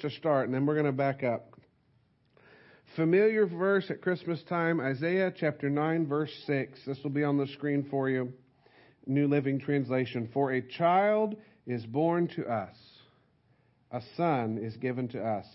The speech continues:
The government will rest on his shoulders, and he will be called Wonderful Counselor, Mighty God, Everlasting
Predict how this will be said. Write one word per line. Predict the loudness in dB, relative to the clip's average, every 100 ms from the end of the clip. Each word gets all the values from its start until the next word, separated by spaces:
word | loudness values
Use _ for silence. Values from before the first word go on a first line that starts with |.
| _ -20 -20 _ -4
The | -4
government | 2 2 4 2 0 0 -4
will | -4 -2
rest | 0 0 -2
on | -2 0
his | 0 -2
shoulders, | -2 -2 -2 -6 -8 -14 -20 _ _ _ _ _ _ _
and | -4
he | 0 2
will | 2 2
be | 0
called | 0 0 2 0 -6 -18 _ _ -6
Wonderful | 0 0 0 -2 -4
Counselor, | -2 -2 -2 -6 -8 -6 -8 -14 _ _ _ -8
Mighty | -2 0 0 -2
God, | 0 0 -2 -8 -16 -20 -20 _ _ _ _ _ -14 -4
Everlasting | -2 0 2 4 2 0 -2 -2